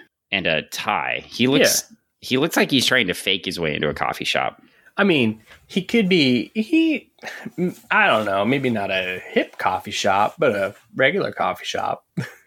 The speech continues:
Speaker 1: It's like if David Hasselhoff had a beard.
Speaker 2: Oh, yeah.
Speaker 1: Well, anyway, he clearly, he doesn't belong there 'cause he's a cop. So you find that <laughs> on the next page, and it gets revealed really quickly 'cause the both of them are out of place.
Speaker 2: Yeah.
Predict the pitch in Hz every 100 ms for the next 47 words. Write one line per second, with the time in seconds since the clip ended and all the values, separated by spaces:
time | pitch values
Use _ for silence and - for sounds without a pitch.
0 | _ - - 170 165 120 92 104 101 82
1 | 82 - 95 95 92 92 - 78 73 73
2 | 69 65 - - - - 127 120 110 101
3 | 107 120 117 - - - - - 135 160
4 | 151 160 135 117 110 101 - 107 123 117
5 | 101 - 139 127 110 104 110 120 104 85
6 | 87 80 78 80 82 76 - - 69 -
7 | - 90 82 92 87 113 120 160 120 120
8 | - - 104 104 - 135 139 147 143 120
9 | 127 139 101 92 135 175 165 107 - 110
10 | - 92 92 - 113 - 101 107 113 -
11 | 87 90 95 87 82 82 82 160 - -
12 | - - - 117